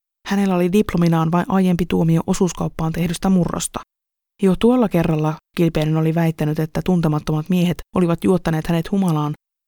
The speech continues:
ja aseella uhaten pakottaneet osalliseksi murtoon. Kun hän pääsi pois kuritushuoneesta murtotuomion jälkeen, hän oli muuttanut joksikin aikaa takaisin äitinsä luokse asumaan Muhokselle.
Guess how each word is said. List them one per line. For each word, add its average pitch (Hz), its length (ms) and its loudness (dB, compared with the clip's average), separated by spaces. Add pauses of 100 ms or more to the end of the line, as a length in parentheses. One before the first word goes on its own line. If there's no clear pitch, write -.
ja 190 140 -2
aseella 175 480 2
uhaten 156 460 -2
pakottaneet - 720 -4
osalliseksi 160 560 -4
murtoon. 143 460 -6 (1400)
Kun 202 140 4
hän 214 160 4
pääsi 190 240 -2
pois 180 240 -2
kuritushuoneesta 170 840 0
murtotuomion 165 720 2
jälkeen, 165 420 0
hän 175 140 0
oli 180 180 2
muuttanut 185 500 0 (120)
joksikin 175 420 0
aikaa 156 260 -2
takaisin 156 520 -2
äitinsä 180 380 0
luokse 185 340 -2
asumaan 175 380 0
Muhokselle. 160 600 -6